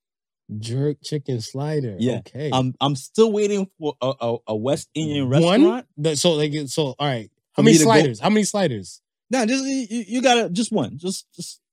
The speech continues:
Speaker 2: one.
Speaker 1: Okay.
Speaker 2: And, and you can throw in some sweet potato fries. So jer-, jerk chicken slider
Speaker 1: Okay.
Speaker 2: with some sweet potato fries.
Speaker 1: Okay.
Speaker 2: And
Speaker 1: Toy.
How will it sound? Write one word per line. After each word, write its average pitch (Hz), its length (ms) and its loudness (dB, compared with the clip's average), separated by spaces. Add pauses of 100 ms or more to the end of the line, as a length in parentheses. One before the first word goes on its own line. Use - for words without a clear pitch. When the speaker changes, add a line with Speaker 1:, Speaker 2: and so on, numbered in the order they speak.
(260)
Speaker 2:
one. 220 300 2
Speaker 1:
Okay. 123 120 -10
Speaker 2:
And, 214 140 -4 (200)
and 170 100 -4
you 202 100 0
can 214 120 -2
throw 202 140 0
in 180 80 -2
some 170 160 -2
sweet 156 240 -4
potato 120 320 -4
fries. 92 480 -8 (160)
So 117 160 -6
jer-, 135 200 -4 (120)
jerk 196 220 0
chicken 220 260 -4
slider 156 540 -2
Speaker 1:
Okay. 104 220 -12
Speaker 2:
with 110 100 -4
some 113 120 -6
sweet 160 240 -8
potato 151 340 -6
fries. 110 480 -6
Speaker 1:
Okay. 101 300 -14 (1040)
Speaker 2:
And 131 580 2
Speaker 1:
Toy. 113 300 -2